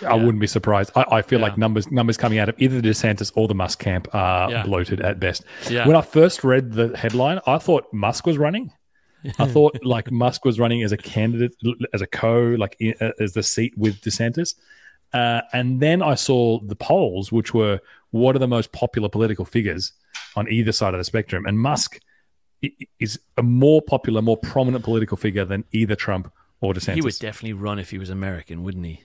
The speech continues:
Speaker 2: I mean, he would, his, I mean, he would, wouldn't he?
Speaker 1: So do everything but, like, do everything else at this point. I mean, he is,
Speaker 2: Yeah.
Speaker 1: he's trying, isn't he? So,
Speaker 2: Yeah.
Speaker 1: yeah, I, I, there's some very fishy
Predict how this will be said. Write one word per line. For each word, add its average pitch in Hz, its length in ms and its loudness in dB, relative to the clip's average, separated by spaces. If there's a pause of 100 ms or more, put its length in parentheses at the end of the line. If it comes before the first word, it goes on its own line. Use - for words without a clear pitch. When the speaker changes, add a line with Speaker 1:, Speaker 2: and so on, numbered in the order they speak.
(100)
Speaker 2:
I 117 40 -10
mean, 104 320 -8
he 117 160 -10
would, 107 180 -10
his, 110 440 -10 (180)
I 110 140 -8
mean, 110 180 -4
he 117 100 -2
would, 135 240 -4
wouldn't 101 220 -8
he? 87 80 -10
Speaker 1:
So 131 180 -4
do 147 220 4
everything 160 320 4
but, 165 400 0
like, 117 240 -2 (100)
do 143 160 4
everything 143 280 2
else 165 200 -4
at 135 60 -4
this 113 120 2
point. - 160 -4
I 104 40 0
mean, 95 100 0
he 90 160 -4
is, 104 200 0
Speaker 2:
Yeah. 98 40 -8
Speaker 1:
he's 98 140 -4
trying, 127 300 0
isn't 113 200 -4 (280)
he? 117 80 -10
So, 131 80 2
Speaker 2:
Yeah. 151 260 6
Speaker 1:
yeah, 123 80 0 (100)
I, 127 220 0
I, - 20 2
there's 127 200 -2
some 127 260 -2 (180)
very 117 480 2
fishy 101 840 0